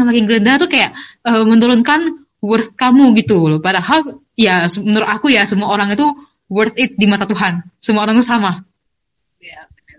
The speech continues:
Speaker 1: Jadi kayak ya walaupun belum sukses atau belum, masih kurang ini, kurang itu, is okay gitu.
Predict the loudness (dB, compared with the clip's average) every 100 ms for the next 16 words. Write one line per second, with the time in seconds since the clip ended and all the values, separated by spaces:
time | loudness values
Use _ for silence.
0 | _ -4 0 0 -2 -6 -20 _ -4 -2
1 | 0 -2 -2 -2 -2 -2 -2 -4 -4 -2
2 | 0 -2 -4 -4 -2 0 0 0 -2 -6
3 | _ -8 -6 -6 -6 -4 -4 0 0 0
4 | -2 -4 -4 -2 -2 -2 -4 -4 -2 -2
5 | -4 -10 -12